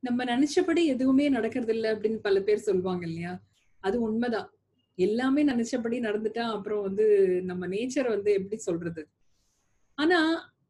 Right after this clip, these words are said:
நம்ம நினைச்சபடி நடக்கல அப்படின்றப்போ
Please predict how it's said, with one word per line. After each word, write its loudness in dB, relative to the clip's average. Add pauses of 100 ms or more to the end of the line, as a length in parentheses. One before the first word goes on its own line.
(120)
நம்ம 4
நினைச்சபடி 4
நடக்கல 2
அப்படின்றப்போ 0